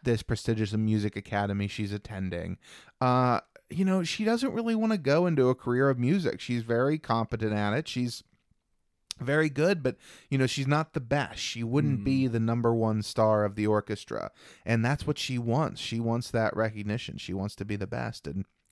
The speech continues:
Speaker 2: She's got a lot of silver and bronze in her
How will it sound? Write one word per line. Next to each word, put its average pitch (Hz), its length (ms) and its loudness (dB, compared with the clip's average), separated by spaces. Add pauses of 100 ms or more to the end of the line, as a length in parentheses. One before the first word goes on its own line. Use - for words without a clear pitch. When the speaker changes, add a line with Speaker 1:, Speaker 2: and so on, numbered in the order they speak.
(220)
Speaker 2:
She's 135 240 -6
got 139 140 4
a 123 40 0
lot 120 240 0
of 110 80 -2
silver 117 380 0
and 107 120 -4
bronze 110 460 0
in 104 80 -4
her 104 280 -4